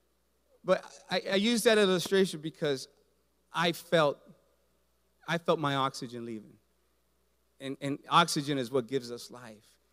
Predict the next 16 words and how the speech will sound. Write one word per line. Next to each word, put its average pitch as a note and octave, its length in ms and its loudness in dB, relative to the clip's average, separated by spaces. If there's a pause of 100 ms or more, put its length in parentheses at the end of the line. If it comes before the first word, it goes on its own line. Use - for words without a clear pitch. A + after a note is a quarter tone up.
(500)
And A#2+ 100 -12
Jesus F3+ 400 2
brings F3+ 300 0
home E3+ 160 0
that C#3 240 -2
point. D3+ 320 -4 (520)
If E3 220 0
you're F#3+ 220 10
worried D3+ 680 8 (540)
about F#3 440 4
these E3 300 -2
things, C#3 680 0 (180)
if - 160 -8
you're F#3 160 6
worried F3+ 560 8
about D3 360 0